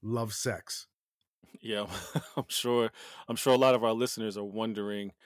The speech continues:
Speaker 2: where we came up with that name from.
Speaker 1: Yeah, yeah. And, and we're wondering, uh, where it
Speaker 2: Yeah,
Speaker 1: came
Speaker 2: we're,
Speaker 1: from
Speaker 2: we're
Speaker 1: as
Speaker 2: still
Speaker 1: well.
Speaker 2: thinking about that too.
Speaker 1: <laughs>
Speaker 2: Still trying to put that together. <laughs>
Speaker 1: Yeah, yeah, yeah.
Speaker 2: Uh, it does have a very dynamic, to us,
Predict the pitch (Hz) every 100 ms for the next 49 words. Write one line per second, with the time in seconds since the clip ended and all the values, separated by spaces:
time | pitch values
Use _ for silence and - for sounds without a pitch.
0 | - _ - 101 151 151 156 151 143 143
1 | - 135 139 135 - - 139 156 143 90
2 | 85 - _ _ _ - 165 151 139 165
3 | 147 107 107 131 175 175 180 240 247 214
4 | 190 175 156 151 147 143 151 147 104 156
5 | 113 117 151 135 143 196 208 185 131 127
6 | 113 107 113 - 110 98 123 104 87 -
7 | 117 117 117 110 - 101 110 104 101 104
8 | 90 87 _ 117 - 156 117 - 123 135
9 | 135 120 120 120 104 113 117 98 - 120
10 | 123 151 165 254 247 185 135 143 139 135
11 | 127 107 - 107 107 117 113 101 98 98
12 | 95 110 110 101 - - 131 - 139 123
13 | 90 -